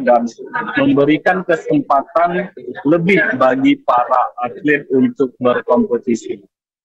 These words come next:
Beberapa cabang olahraga yang sudah mulai dipertandingkan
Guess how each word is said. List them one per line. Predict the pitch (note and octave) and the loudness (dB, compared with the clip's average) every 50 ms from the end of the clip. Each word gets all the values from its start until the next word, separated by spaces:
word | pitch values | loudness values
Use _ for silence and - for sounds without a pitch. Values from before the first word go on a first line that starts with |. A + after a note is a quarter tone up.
| _ - | _ -4
Beberapa | C3 C3+ C#3 D3+ E3 E3 E3 F#3+ G3 | -2 0 2 2 2 2 2 0 0
cabang | G3 G3 F3 D#3 D3+ D#3+ D#3+ D#3+ | 0 0 -2 0 0 -2 -2 -2
olahraga | D#3 D3+ D3+ D3 D3+ D#3 D#3 _ _ - C#3 C#3 C#3 C3+ C3+ C#3 D3 D3+ D#3 D3+ | 0 0 0 2 0 -2 -2 _ _ -4 -2 -2 0 -2 0 0 2 2 2 2
yang | D3 C#3+ C#3 C3+ | 2 0 0 -2
sudah | - - D#3 D3+ D3+ D3+ D3+ D3 - D#3+ | -4 -6 -6 -2 0 0 0 0 -2 -2
mulai | D3+ D#3 E3 E3+ F3 F3+ E3 D3 | 0 0 2 2 2 2 0 2
dipertandingkan | C#3 C3+ C3+ A#2+ - C3+ B2+ - C#3 C3+ C3+ B2+ C3 - - - - A2+ - D4+ - - | 2 0 0 0 -2 -4 -2 0 0 0 0 0 0 -2 -2 -2 0 0 0 0 -2 -8